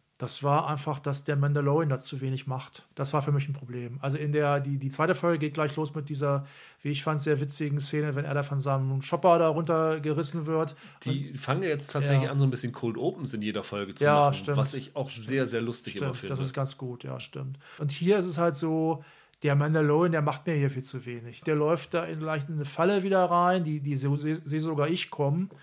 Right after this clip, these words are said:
Speaker 1: Er sieht sie nicht. Und dann muss er gerettet werden von hier Battlestar Galactica.
Speaker 2: Katie Sackhoff.
Speaker 1: Katie Sackhoff und, ähm, und ihren Freunden. Und dann darf er, darf er mitmachen bei so einem, bei so einem, bei so einem Heist nochmal. Okay. Und dann ist die Folge auch schon zu Ende.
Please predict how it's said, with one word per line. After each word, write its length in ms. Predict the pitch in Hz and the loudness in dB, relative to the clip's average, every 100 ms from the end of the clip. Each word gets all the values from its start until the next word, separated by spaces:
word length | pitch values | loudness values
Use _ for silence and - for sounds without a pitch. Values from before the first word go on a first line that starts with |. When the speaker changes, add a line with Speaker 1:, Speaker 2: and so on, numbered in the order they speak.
| - | -18
Speaker 1:
Er 180 | 156 151 | -4 0
sieht 140 | 156 139 | 0 0
sie 100 | 147 | 0
nicht. 420 | 160 214 - - _ - - | 2 2 -2 -10 _ -20 -6
Und 60 | 147 | 2
dann 80 | 147 | 4
muss 120 | 160 | 4
er 80 | 160 | 4
gerettet 460 | 147 175 196 - | 4 2 2 2
werden 380 | 190 180 180 180 | 4 6 4 0
von 260 | - 147 143 | -2 -2 2
hier 220 | 139 143 | 2 2
Battlestar 400 | 143 151 147 147 | 0 0 0 0
Galactica. 460 | 143 160 175 156 160 | 0 0 -2 0 4
Speaker 2:
Katie 240 | 131 127 | 4 2
Sackhoff. 440 | - 120 - 107 | 0 -2 -2 -4
Speaker 1:
Katie 200 | 151 156 | -2 0
Sackhoff 580 | 147 175 180 190 190 - - - - - _ - | 0 0 4 4 4 2 -18 -20 -20 -20 _ 0
und, 340 | 165 160 139 | 0 2 2
ähm, 400 | 170 160 156 160 | 4 6 4 0
und 100 | 165 | -2
ihren 140 | 160 | -2
Freunden. 680 | 143 - 165 170 175 165 170 - _ _ _ _ | -4 -2 0 0 -2 -4 -6 -8 _ _ _ _
Und 340 | 165 165 143 - - | 0 0 -2 -10 -10
dann 200 | 147 151 | 0 4
darf 140 | 180 | 4
er, 80 | 165 | 4
darf 220 | 151 165 | 2 2
er 60 | 151 | 2
mitmachen 440 | 156 156 170 165 | 2 2 0 2
bei 140 | 156 151 | 0 0
so 180 | 143 147 | 2 2
einem, 100 | 143 | 4
bei 120 | 139 | 4
so 100 | 139 | 2
einem, 80 | 135 | 0
bei 100 | 135 | 0
so 60 | 135 | 2
einem 100 | 131 | 4
Heist 480 | 143 196 - - 190 | 4 4 2 -4 -4
nochmal. 560 | 170 185 190 190 202 | -2 0 2 2 0
Okay. 440 | 143 - 165 180 190 190 _ - | -4 -4 2 4 2 0 _ -8
Und 60 | 160 | -2
dann 60 | 160 | 0
ist 80 | 151 | 0
die 60 | |
Folge 180 | 147 165 | 2 2
auch 80 | 156 | 2
schon 140 | 147 | 0
zu 100 | 143 | -4
Ende. 440 | 147 131 139 110 | -2 0 2 0